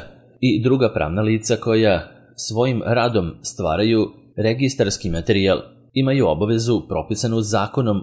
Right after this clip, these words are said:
o kulturnim dobrima da takve materijale označavaju, datiraju i vode evidenciju o njima. Svi koji budu pohađali specijalizovani seminar, saznajte kako se arhivira dokumentacija u domovima zdravlja,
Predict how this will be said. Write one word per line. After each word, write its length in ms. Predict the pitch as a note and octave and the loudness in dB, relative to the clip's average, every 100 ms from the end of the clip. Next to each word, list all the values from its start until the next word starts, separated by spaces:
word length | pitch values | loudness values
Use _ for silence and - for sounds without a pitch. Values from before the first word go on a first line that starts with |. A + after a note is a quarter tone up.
| - | 0
o 220 | A2+ - - | 0 0 2
kulturnim 480 | B2 A2+ A2+ D#2 D#2 | 0 2 0 0 0
dobrima 440 | G#2+ B2 A2 F#2 - - _ - | 2 2 0 -2 -6 -20 _ -4
da 200 | G#2+ G2 | -2 2
takve 280 | A#2 - A#2+ | 2 2 0
materijale 560 | A#2+ B2 A#2+ A#2 A2+ | 0 2 2 2 0
označavaju, 760 | A#2 A2+ A2 G#2 F2+ F2 F#2 B1+ - - - - | 0 0 0 2 4 4 2 0 -4 -20 -20 -2
datiraju 680 | A#2 A2 A#2+ A2+ A#2 G2+ - - - - | 0 2 2 2 4 2 0 -10 -16 -4
i 100 | B2 | 0
vode 280 | A#2 B2 B2 | 0 2 0
evidenciju 520 | B2 A2+ A2+ C#3 B2 | 2 2 0 0 0
o 20 | |
njima. 280 | G2+ D#2+ E2 - - _ | 0 -2 -6 -8 -20 _
Svi 260 | - B2 A2 | -4 -2 2
koji 160 | A#2 | 2
budu 240 | A2 A2+ G#2+ | 4 2 0
pohađali 500 | A2+ A#2 A2+ A#2+ A2+ | 0 -2 0 0 0
specijalizovani 800 | - G#2+ A#2 G2+ G2+ G#2+ D#2+ E2 | -2 -2 0 0 2 0 -2 -4
seminar, 400 | - F2+ F#2+ D#2 - - _ - | -4 -2 -4 -6 -8 -20 _ -8
saznajte 540 | - A2 A#2+ A#2 B2 | -2 0 0 0 0
kako 240 | B2 A#2 | 0 -2
se 160 | B2+ B2+ | 0 0
arhivira 460 | A2 - A#2+ A#2+ A2+ | 0 -2 0 0 2
dokumentacija 840 | A2 A2 F#2+ G2+ D#2 D#2 A#2+ G2+ | 0 -2 -4 0 -2 -2 -2 0
u 80 | G2 | 0
domovima 500 | G#2+ G#2+ A2 G#2+ G#2 | 0 0 0 0 -2
zdravlja, 520 | A2 G#2+ G#2+ G2 | 0 0 2 0